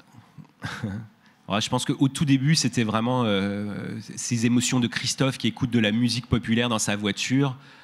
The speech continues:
euh, et puis qui a des sensations très fortes. J'avais envie de parler de ça, de ces, de ces,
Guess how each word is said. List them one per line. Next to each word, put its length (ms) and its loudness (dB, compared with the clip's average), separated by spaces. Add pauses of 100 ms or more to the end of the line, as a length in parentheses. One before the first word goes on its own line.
(240)
euh, 720 -2
et 40 -12
puis 140 -8
qui 80 -2
a 40 2
des 100 0
sensations 720 -4
très 240 -4
fortes. 260 -2
J'avais 140 0
envie 180 0
de 60 -8
parler 320 -4
de 60 -12
ça, 220 -8 (600)
de 40 -4
ces, 220 2
de 220 -4
ces, 440 -2